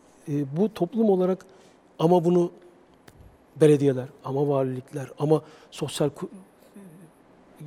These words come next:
örgütler, dernekler. Ne olur bunları, bu manzaraları biz de görev üstlenelim ki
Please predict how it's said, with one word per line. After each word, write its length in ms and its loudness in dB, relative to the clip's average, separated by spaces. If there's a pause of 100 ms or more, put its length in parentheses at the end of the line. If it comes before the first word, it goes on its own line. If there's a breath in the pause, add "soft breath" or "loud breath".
(140)
örgütler, 560 0
dernekler. 540 -4 (680 soft breath)
Ne 80 0
olur 240 4
bunları, 320 -2
bu 80 0
manzaraları 640 2 (920 soft breath)
biz 140 4
de 80 12
görev 300 6
üstlenelim 460 -8 (280)
ki 240 -4